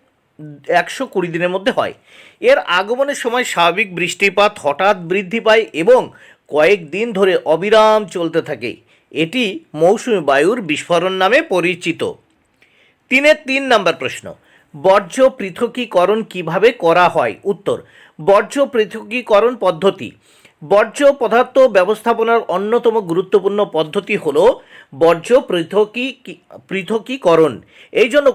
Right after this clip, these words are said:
কঠিন বর্জ্য পদার্থ সমূহকে দুই ভাগে ভাগ করা হয়, জৈব ভঙ্গুর বা বায়োডিগ্রেডেবল এবং জৈব অভঙ্গুর বা নন বায়োডিগ্রেডেবল। তাহলে এক, জৈব ভঙ্গুর পদার্থ, এর মধ্যে যেসব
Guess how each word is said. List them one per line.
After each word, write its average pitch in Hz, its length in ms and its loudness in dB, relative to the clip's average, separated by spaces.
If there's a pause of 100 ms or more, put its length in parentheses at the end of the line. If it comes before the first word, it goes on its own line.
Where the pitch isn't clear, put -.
কঠিন 247 440 2
বর্জ্য 220 340 2
পদার্থ 226 340 -2
সমূহকে 214 520 -2
দুই 196 280 -4
ভাগে 208 280 0
ভাগ 147 300 -4
করা 175 180 2
হয়, 101 240 -2 (440)
জৈব 247 400 4
ভঙ্গুর 254 380 -2
বা 220 180 4
বায়োডিগ্রেডেবল 196 1080 2
এবং 196 320 0
জৈব 214 340 4 (180)
অভঙ্গুর 202 640 2
বা 185 180 2
নন 202 460 2
বায়োডিগ্রেডেবল। 156 920 0 (1700)
তাহলে 254 260 2
এক, 196 340 0 (100)
জৈব 214 360 4
ভঙ্গুর 190 340 2
পদার্থ, 208 360 0 (360)
এর 220 200 4
মধ্যে 262 240 -2
যেসব 190 360 -2